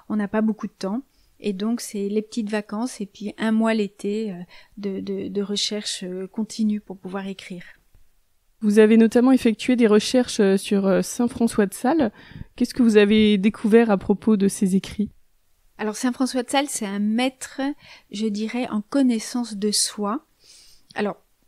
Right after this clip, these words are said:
Speaker 1: Pascal aussi, d'un certain point de vue, mais ce qui est caractéristique de François de Sales, c'est un esprit d'analyse. C'est vraiment un esprit, euh, analytique qui va détailler, euh, tout ce qui se passe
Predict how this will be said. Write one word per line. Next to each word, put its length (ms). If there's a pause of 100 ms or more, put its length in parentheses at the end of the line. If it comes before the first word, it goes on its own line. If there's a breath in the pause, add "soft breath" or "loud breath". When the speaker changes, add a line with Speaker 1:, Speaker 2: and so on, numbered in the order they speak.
Speaker 1:
Pascal 320
aussi, 300
d'un 140
certain 320
point 160
de 80
vue, 180
mais 160
ce 240
qui 220
est 60
caractéristique 720
de 100
François 380
de 80
Sales, 360 (220 soft breath)
c'est 220
un 120
esprit 560 (240 soft breath)
d'analyse. 720 (300)
C'est 240
vraiment 260
un 140
esprit, 520 (280 soft breath)
euh, 180
analytique 680
qui 180
va 160
détailler, 960 (640)
euh, 240
tout 120
ce 160
qui 200
se 160
passe 480